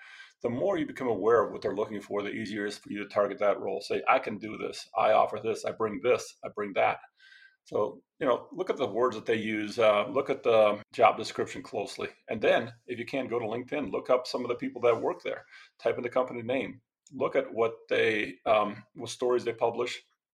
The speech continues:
And if you can, if you do get an invitation, find out, uh, you know, look up the person on LinkedIn, look at what they follow, what kind of articles they publish, what comments they made in the past, uh, kind of get a feel for them. That's a, that's a big deal.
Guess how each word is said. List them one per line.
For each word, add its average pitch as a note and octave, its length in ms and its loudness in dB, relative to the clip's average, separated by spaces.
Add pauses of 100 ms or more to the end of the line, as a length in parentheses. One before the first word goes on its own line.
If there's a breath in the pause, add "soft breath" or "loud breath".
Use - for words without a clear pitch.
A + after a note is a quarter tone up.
(640)
And A#2+ 80 -8
if A#2 100 -4
you C3 80 -2
can, D3 340 0
if G#2+ 100 -6
you A2 40 -8
do C3 140 -2
get C3+ 140 0
an A#2 100 -4
invitation, A2+ 500 -4
find D#3 280 -2
out, E3 300 0 (180)
uh, - 60 -8 (140)
you B2+ 80 -8
know, A2+ 100 -6
look A#2+ 180 -6
up E3 100 -4
the - 80 -6
person B2 400 -2
on G#2 140 -4
LinkedIn, A2 340 -6
look - 160 -6
at A#2+ 60 -6
what A2+ 100 -6
they A2 80 -2
follow, G2+ 460 -4 (540 loud breath)
what A#2+ 200 2
kind A#2+ 180 2
of G#2+ 120 4
articles A2 340 2
they A2 80 0
publish, G#2+ 420 0
what F#2 120 -12
comments A2+ 360 0
they A2+ 120 0
made G#2+ 160 0
in G#2+ 80 -4
the G#2+ 80 -4
past, G#2 480 -4
uh, A2+ 220 -2
kind G3 200 -6
of G3+ 60 -10
get F3+ 100 0
a - 40 -2
feel B2 260 -2
for C#3 160 -10
them. G2+ 180 -10
That's - 200 -2
a, - 120 -6
that's D3+ 160 -2
a A2+ 60 -6
big - 200 -10
deal. G2+ 280 -6